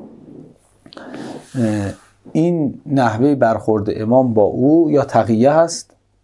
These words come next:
یا برگشت می‌کنه به همین جمله‌ای که گفتم که اگر می‌گوید، اگر چنین حرفی می‌زنه خدا بکشش.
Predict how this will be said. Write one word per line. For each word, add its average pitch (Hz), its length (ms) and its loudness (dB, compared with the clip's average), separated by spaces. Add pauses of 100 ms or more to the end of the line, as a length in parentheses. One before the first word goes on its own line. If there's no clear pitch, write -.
(1120)
یا 127 240 2
برگشت 123 580 0
می‌کنه 123 300 0
به 123 100 0
همین 120 240 -2
جمله‌ای 117 320 0
که 120 80 -2
گفتم 120 340 0
که 139 200 -2
اگر 120 420 0
می‌گوید، 113 840 2 (720)
اگر 135 360 2
چنین 110 300 -4
حرفی 110 260 0
می‌زنه 117 280 2
خدا 113 220 2
بکشش. - 520 -8